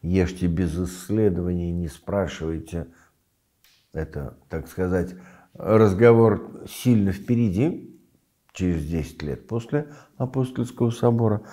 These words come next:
Эм, здесь же для, э,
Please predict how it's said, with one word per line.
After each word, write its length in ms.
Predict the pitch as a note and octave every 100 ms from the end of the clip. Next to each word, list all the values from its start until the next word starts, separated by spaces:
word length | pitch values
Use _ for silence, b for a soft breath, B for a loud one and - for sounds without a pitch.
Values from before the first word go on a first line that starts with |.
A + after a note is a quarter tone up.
| B B -
Эм, 680 | - G#2 G#2+ A2 A2+ A2+ A2+
здесь 380 | A#2 E3 G3+
же 140 | C#3+ C3
для, 500 | B2 A#2+ A#2 A2+ B B B -
э, 260 | - G2